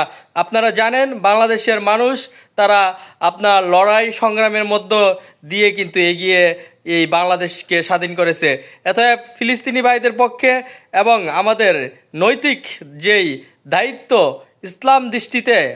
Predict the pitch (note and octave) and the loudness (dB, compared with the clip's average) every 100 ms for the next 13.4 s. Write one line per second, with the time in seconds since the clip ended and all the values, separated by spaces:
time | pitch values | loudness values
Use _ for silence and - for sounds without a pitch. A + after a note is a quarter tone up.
0 | - E3 F#3+ G3+ G3 F#3+ F#3+ F3+ F3 _ | -8 -8 -2 2 2 2 0 -2 -6 _
1 | F#3 G3+ G#3+ G#3 A#3+ B3 A#3+ A#3+ A#3 A3 | -6 -2 0 0 0 0 0 -2 0 -2
2 | A3 G3+ F3+ E3+ G#3 G#3+ B3+ G3 C3+ - | -2 0 -2 -2 -2 0 2 0 -4 -16
3 | _ F3 F#3 F#3+ F3+ F3+ F3 F#3+ F3 - | _ -6 -2 -2 -4 -8 -8 -6 -6 -10
4 | - _ E3 F3+ G3+ F#3+ F#3 G3+ G3 F#3 | -20 _ -4 -2 2 0 0 -2 0 -2
5 | F3 F3+ F3 F3 F#3 F3 F#3 F#3 F#3+ A3 | -2 -4 -4 -2 -2 -2 -2 -2 0 -4
6 | G3 D3 A#2+ - _ _ F#3 B3+ C4+ C4+ | 0 -2 -2 -14 _ _ -2 2 2 2
7 | - _ _ _ - G#3 B3 B3+ C4 C#4 | -6 _ _ _ -4 0 2 2 2 2
8 | C#4 C#4 - B3 C#4 C#4+ C4 A3+ A#3 A#3 | 2 -2 -4 -4 -2 -2 -2 0 0 -2
9 | A#3+ A3+ A3+ A#3 A3+ F#3+ C#3 F#3 F3 F3+ | -2 0 0 0 2 0 0 -2 0 2
10 | G#3+ A3+ A#3 A#3 G3 G#3 A3+ A3+ B3 C4 | 2 2 2 2 2 0 2 2 2 0
11 | F#3+ G3+ F#3 B3 B3 B3 E3 C#3+ - _ | -10 -10 0 2 2 0 -2 -8 -18 _
12 | F3+ F3 F#3+ A#3 A#3 A#3 A#3 A3 A3 G3 | -4 0 0 2 0 0 0 0 0 0
13 | A#3 B3 B3 C4+ | 0 2 4 4